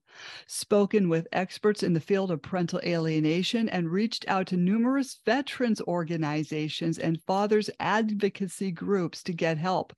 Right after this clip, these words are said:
Unfortunately, his efforts continue to fall upon deaf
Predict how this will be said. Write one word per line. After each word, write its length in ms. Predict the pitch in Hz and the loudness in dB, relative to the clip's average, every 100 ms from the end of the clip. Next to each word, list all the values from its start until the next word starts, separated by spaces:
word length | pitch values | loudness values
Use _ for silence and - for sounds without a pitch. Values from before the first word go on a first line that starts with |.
| _ - - - - - | _ -20 -16 -16 -16 -4
Unfortunately, 1080 | 190 196 196 - 220 233 - 220 - 175 165 | 4 6 6 6 4 6 2 0 0 -2 -2
his 360 | 139 196 220 240 | -2 2 2 2
efforts 520 | 190 190 170 151 - | 0 0 -2 -4 -4
continue 580 | - 196 - 220 208 185 | 0 2 4 4 4 2
to 140 | 180 | -2
fall 420 | 160 190 180 175 | -4 0 2 2
upon 460 | 165 - 180 165 165 | 0 -2 -2 0 2
deaf 240 | 170 151 | 0 -2